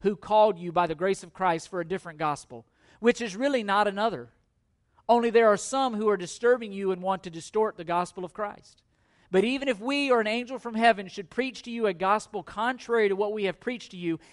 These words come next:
he is to be accursed. As we have said before, so I say again now,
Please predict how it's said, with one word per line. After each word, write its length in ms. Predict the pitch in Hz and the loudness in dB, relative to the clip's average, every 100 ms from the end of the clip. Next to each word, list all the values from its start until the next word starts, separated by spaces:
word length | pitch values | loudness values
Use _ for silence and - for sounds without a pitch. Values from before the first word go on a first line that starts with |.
| _ | _
he 340 | - 247 254 247 | -8 -2 -2 -4
is 420 | - 226 220 214 | -2 4 4 4
to 260 | - 226 233 | -8 -8 -6
be 260 | 190 214 | -4 -6
accursed. 680 | 190 - 202 160 120 - _ _ _ _ _ _ - | -6 -2 0 0 -2 -20 _ _ _ _ _ _ -6
As 160 | 190 202 | -6 2
we 80 | |
have 120 | 226 170 | 0 2
said 260 | 233 247 | -2 -2
before, 340 | 214 - 220 190 | -2 2 4 4
so 220 | - 220 | 2 0
I 80 | 190 | 0
say 260 | - 214 | 0 -2
again 320 | 208 202 208 | -2 -2 -4
now, 360 | 196 165 139 127 | -4 -4 -4 -6